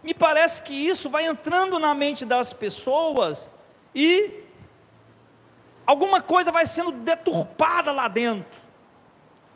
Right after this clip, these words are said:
Muito parecida com essa primeira doutrina. Por exemplo, ah, se eu estou salvo e eu não perco a salvação mesmo, então eu vou trocar de mulher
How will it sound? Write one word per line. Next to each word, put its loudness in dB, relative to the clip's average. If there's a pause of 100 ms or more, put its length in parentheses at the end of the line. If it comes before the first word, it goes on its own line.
(640)
Muito 2
parecida 0
com -2
essa -2
primeira 0
doutrina. -2
Por 0
exemplo, 0
ah, 0
se -6
eu 0
estou -2
salvo 2 (280)
e -6
eu 6
não 0
perco -2
a -4
salvação -2
mesmo, -4
então 0
eu 2
vou 0
trocar 0
de -2
mulher -2